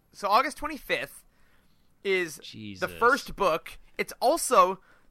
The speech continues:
Speaker 1: the flippin' Clone Wars
Speaker 2: Cele-
Speaker 1: anthology comes out
Speaker 2: <laughs> Oh
Speaker 1: that
Speaker 2: my
Speaker 1: same
Speaker 2: God.
Speaker 1: day.
Speaker 2: And Celebration is that weekend, too,
Speaker 1: And we'll
Speaker 2: isn't
Speaker 1: be at
Speaker 2: it?
Speaker 1: Celebration that weekend.
Speaker 2: Oh, my gosh. This is
Speaker 1: Which means
Speaker 2: mind-blowing.
Speaker 1: Okay, here's the speculation.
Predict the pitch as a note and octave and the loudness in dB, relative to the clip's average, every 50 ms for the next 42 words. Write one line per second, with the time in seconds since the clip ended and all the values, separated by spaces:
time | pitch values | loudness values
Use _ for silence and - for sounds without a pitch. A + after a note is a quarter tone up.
0 | _ _ A#3+ A#3 - - - C#4+ C#4 - B3 G#3 - - - - G#3+ D#4 F#4 F#4 | _ _ -4 -4 -2 -2 -4 -4 -2 -2 -6 -6 -6 -10 -2 2 4 4 4 4
1 | F#4+ E4+ C4+ A3 F#3 E3+ F3+ F3 - B2+ B2+ C#3 B2+ C#3 D3 D3 C#3 C3+ D3 D3+ | 4 4 4 4 4 4 0 -2 -2 -2 -2 -2 -2 -4 -6 -10 -8 -6 -6 -6
2 | F3+ A3+ G#3+ - - _ _ _ _ - F#3+ F3+ E3+ D#3+ F3 E3+ E3+ - F3 E3 | -6 -8 -10 -16 -20 _ _ _ _ -6 -6 -6 -2 2 2 2 4 4 2 0
3 | D#3+ - - - - E3+ F#3 G#3+ A#3+ A#3+ F#3+ - - G3 G3+ G#3 F#3+ D#3 D#3+ F#3+ | 0 0 -4 -2 -2 -2 0 -2 -4 -4 -6 -2 2 4 4 4 4 2 0 -2
4 | A3+ G#3 E3+ - _ _ _ _ _ _ _ _ _ - C#3 D3+ C3+ - - F3 | -4 -6 -12 -18 _ _ _ _ _ _ _ _ _ -14 -14 -14 -12 -4 -2 -2
5 | F3+ F3 D#3 B2 C3+ C#3+ E3 F#3+ F#3 - E3 C#3+ C#3 A#2+ - C3 A#2+ A2 G#2+ A2 | 0 0 -2 -4 -4 -4 -4 -4 -4 -6 -6 -8 -8 -8 -6 -6 -8 -6 -8 -12
6 | A2+ G#2+ - B2 A2 G2+ - C#4 C#4+ C4 D4 D#4 E4 E4+ F4+ F4+ D#4+ D#4+ C#4+ - | -14 -12 -10 -12 -12 -6 -4 -4 -2 -2 -2 -2 0 0 0 0 -2 -4 -8 -8
7 | - F#4+ F#4 F4+ F#4 F#4+ - - F4+ F#4 G4 G#4 G#4 - - F#4 E4+ D4+ C4 G3 | -2 -2 0 2 0 0 0 0 0 2 2 0 0 -2 -6 -6 -4 -2 0 2
8 | G3 G#3 F#3+ G3+ G3 F3+ C3+ C#3 C#3+ C3 A#2 G2+ F#2+ E2+ - - A2 A2+ A2 G2+ | 2 0 0 -2 -6 -6 -4 -6 -6 -6 -8 -10 -12 -8 -8 -6 -6 -6 -6 -8
9 | F#2+ - - - B2+ A#2+ A#2+ A2 F#3+ B3 - G#3 - G#2 B3+ C4+ C3+ B2+ A#2 G2 | -10 -12 -12 -14 -14 -14 -12 -4 -4 -2 -2 -2 -6 -8 -8 -8 -8 -8 -8 -10
10 | G2 F#2+ F#2 F#2 F2+ F2 _ _ _ _ _ - - - - - - _ _ _ | -10 -12 -12 -14 -16 -18 _ _ _ _ _ -20 -20 -20 -20 -20 -20 _ _ _
11 | _ _ _ - E3+ - F#3+ E3+ D3 B2+ - A3+ A#3+ A3+ F3+ E3+ - F#3+ F3 - | _ _ _ -8 0 2 2 2 2 0 -2 -2 -4 -4 -4 -4 -4 -4 -2 -2
12 | E3 D#3 D3+ C#3+ C3+ - D3+ C#3 B2+ | -2 -2 -2 -2 -4 -6 -10 -12 -12